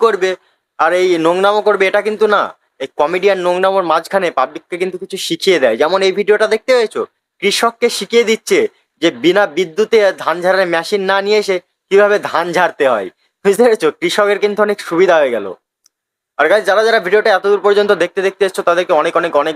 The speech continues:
ধন্যবাদ, thank you so much। আর যারা যারা চ্যানেলটা এখনো সাবস্ক্রাইব করোনি, সাবস্ক্রাইবটা টুক করে করে নাও, কেমন? কারণ পিছনে একটা প্লে বাটন, প্লে বাটন দেখতে চাই। <laughs> তোমরাই পারো পার করতে, বুঝতে পেরেছো? কারণ তোমরা পাশে থাকলে আমরা হিরো, আর পাশে না থাকলে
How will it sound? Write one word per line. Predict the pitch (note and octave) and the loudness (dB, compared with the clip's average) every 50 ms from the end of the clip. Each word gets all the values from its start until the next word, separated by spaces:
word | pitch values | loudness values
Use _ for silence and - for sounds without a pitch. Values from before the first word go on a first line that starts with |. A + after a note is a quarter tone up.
| C#3 A#2 | -8 -10
ধন্যবাদ, | B2 C#3 D3+ D#3+ D#3+ D#3+ E3 D#3+ - - | -8 -6 -2 0 2 2 0 0 -4 -8
thank | C#3 C3 C3+ B2+ D3+ | -10 -10 -6 -4 -4
you | D3+ C#3+ - | -4 -4 -2
so | - D#3 D#3+ | -2 -2 0
much। | F3 F3 D#3+ | 0 0 -2
আর | C#3+ A#2 C3+ | -2 0 0
যারা | C3+ D3+ D#3+ | 2 2 2
যারা | E3+ E3+ E3+ | 2 2 0
চ্যানেলটা | F3 D#3 D#3+ D#3+ D#3+ | 0 -2 -2 -2 -2
এখনো | D3+ E3 D3+ - - | -2 -4 -8 -4 -2
সাবস্ক্রাইব | C#3+ D3 - - _ - E3+ F3 E3+ - _ - | -2 -2 -2 -4 _ -4 -2 -2 -2 -4 _ 0
করোনি, | C#3+ D3 E3 D#3 C#3+ D#3+ F#3+ - _ _ _ _ _ _ - | 0 0 0 0 -2 -6 -10 -12 _ _ _ _ _ _ -6
সাবস্ক্রাইবটা | B2 - _ - D3+ D#3 D#3+ - E3 - | -6 -6 _ -4 -4 -4 -2 -4 -6 -8
টুক | - - _ - | -8 -10 _ -2
করে | E3+ F3 E3+ - | -2 -2 0 2
করে | B2+ C3 C3+ B2+ | 2 2 2 2
নাও, | A2 A2 - | 0 0 0
কেমন? | D#3 F3 D#3+ C3+ B2+ | 0 0 0 0 0
কারণ | C3+ C#3+ D#3+ E3 C3+ A2+ - | 0 0 0 -2 -6 -8 -10
পিছনে | - C3+ - F#3 F#3+ G3 F#3+ F3 F3 | -12 -8 -6 -2 0 0 0 0 -2
একটা | - _ F#3+ F3 - _ | -2 _ -2 -2 -2 _
প্লে | - C#3 D3 D#3 | -2 0 2 2
বাটন, | D#3 - E3 E3+ D#3+ - | 2 2 -2 -4 -4 -4
প্লে | E3 D#3+ D#3+ | -2 0 0
বাটন | D#3+ D#3+ E3+ D#3 B2+ A2 | 2 0 0 -2 -2 -4
দেখতে | B2+ - _ - C3+ A2 | -6 -6 _ -6 -4 -2
চাই। | G#2+ F2+ E2+ E2 - _ _ _ _ _ | -2 -4 -4 -6 -12 _ _ _ _ _
<laughs> | - D#3 D#3 D3+ C#3+ - C#3+ | -2 -2 -2 -2 -2 -2 -2
তোমরাই | C#3 D3 D3+ D#3+ D#3+ D#3 D#3 | -2 0 0 0 0 0 -2
পারো | C#3+ C3+ D3 D3+ D3+ _ _ _ _ _ _ _ _ | -2 0 -2 -2 -4 _ _ _ _ _ _ _ _
পার | C#3 C3 B2+ - - | -2 -2 -2 -2 -2
করতে, | C3+ C3+ B2+ - - C#3 C#3 | -4 -4 -2 -2 -2 -2 -2
বুঝতে | D#3 D3+ - G3+ | -2 -2 0 0
পেরেছো? | F#3+ F#3+ - - G#2 F#2+ - | 0 0 -2 -2 -4 -2 0
কারণ | A#2+ B2+ C#3 C#3+ C3+ A#2 A2 | 0 0 -2 -4 -6 -6 -6
তোমরা | C3+ C3+ D3+ D#3+ D#3 - | -6 -2 -2 -2 -2 -2
পাশে | B2+ - - D#3+ - | -4 -4 -4 -4 -4
থাকলে | E3 D#3+ E3+ E3+ E3 | -4 -2 -2 -2 0
আমরা | E3+ E3+ E3 D3 | 0 -2 -2 -2
হিরো, | D#3 D#3 E3+ E3+ | 0 0 2 0
আর | E3 - D3 | 2 0 -2
পাশে | D3 - D#3 D#3 D3+ | -4 -4 -4 -4 -4
না | D3 - | -2 -2
থাকলে | D#3 C#3+ D3+ | -4 -2 -2